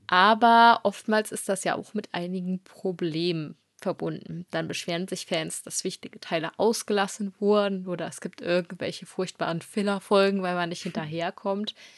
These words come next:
Speaker 1: Wie siehst du das Ganze denn? Oder fällt dir auch ein Beispiel ein, wo du sagen würdest, das ist super gelaufen oder das ist wirklich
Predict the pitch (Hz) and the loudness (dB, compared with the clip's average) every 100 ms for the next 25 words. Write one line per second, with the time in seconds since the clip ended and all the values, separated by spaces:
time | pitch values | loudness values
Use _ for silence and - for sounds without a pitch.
0 | - - 214 208 214 - 214 208 - 165 | -20 -4 -2 -2 -4 -2 0 0 0 -2
1 | 165 170 160 156 156 160 170 - 208 208 | -2 -2 -2 -2 0 2 4 4 2 4
2 | 156 175 185 175 208 - 196 165 180 190 | 4 2 4 4 4 2 0 2 0 -2
3 | 185 - _ - 170 175 175 180 180 196 | -4 -14 _ -8 -4 2 6 6 4 -2
4 | 185 175 175 - 185 - 175 - 208 - | 0 0 0 0 -4 -4 -4 -4 -4 -2
5 | 190 180 175 165 175 185 165 156 - 151 | -2 2 2 2 0 -8 -6 -6 -6 -6
6 | 170 - 170 170 - - | -6 -4 -6 -8 -14 -16